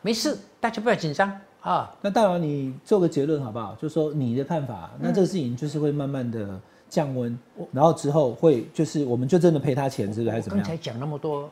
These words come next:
Speaker 1: 你还听不懂我的看法？
Speaker 2: 没有啊，你那个是你的看法，主轴都知道啦。
Speaker 3: 嗯。
Speaker 2: 这是治权的破碎造成主权的模糊嘛，
Speaker 1: 不是啊，
Speaker 2: 对啊。
Speaker 1: 这个，这个大概哈，这个事情会过去嘛，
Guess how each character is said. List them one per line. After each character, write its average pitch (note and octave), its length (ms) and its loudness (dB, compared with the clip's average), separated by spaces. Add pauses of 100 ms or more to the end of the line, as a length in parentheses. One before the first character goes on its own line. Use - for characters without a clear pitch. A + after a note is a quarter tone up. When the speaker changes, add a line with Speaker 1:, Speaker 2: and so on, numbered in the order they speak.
(420)
Speaker 1:
你 C3+ 100 -4
还 C#3 140 -6
听 F3 200 -4
不 - 60 -8
懂 A2 200 -8
我 A#2 80 -8
的 B2 100 -6
看 - 20 -12
法？ F#3 80 4
Speaker 2:
没 - 20 8
有 A#3+ 100 8
啊， F3 140 6
你 F3+ 120 4
那 B3+ 80 6
个 A#3 120 6
是 B3 100 4
你 E3+ 140 6
的 D#3 100 6
看 G3+ 280 6
法， A#2+ 200 2
主 C#3+ 220 2
轴 D#3+ 180 10
都 G3 100 10
知 F#3+ 120 2
道 G3+ 160 12
啦。 D#3 280 6 (260)
Speaker 3:
嗯。 G#3+ 100 -6
Speaker 2:
这 C4 140 8
是 B3+ 160 4
治 C4 300 4
权 E3 220 4
的 F3 60 2
破 G#3 240 6
碎 F#3 220 2
造 G3 120 6
成 D#3+ 160 2
主 C3 140 -2
权 B2+ 100 -2
的 B2 80 -2
模 C3 240 0
糊 C3 60 -4
嘛， A#2+ 60 -4
Speaker 1:
不 G2+ 60 0
是 - 60 0
啊， B2+ 140 0
Speaker 2:
对 C#3+ 100 4
啊。 A2+ 300 2
Speaker 1:
这 A#3+ 100 2
个， - 20 2
这 - 0 -
个 G3+ 60 -6
大 F3+ 180 4
概 D3 200 0
哈， A#2+ 180 -4
这 G3 120 -2
个 D#3+ 60 -4
事 - 200 -8
情 C3+ 160 -10
会 C#3+ 120 -4
过 D3 200 -6
去 - 220 -10
嘛， G#2 100 -18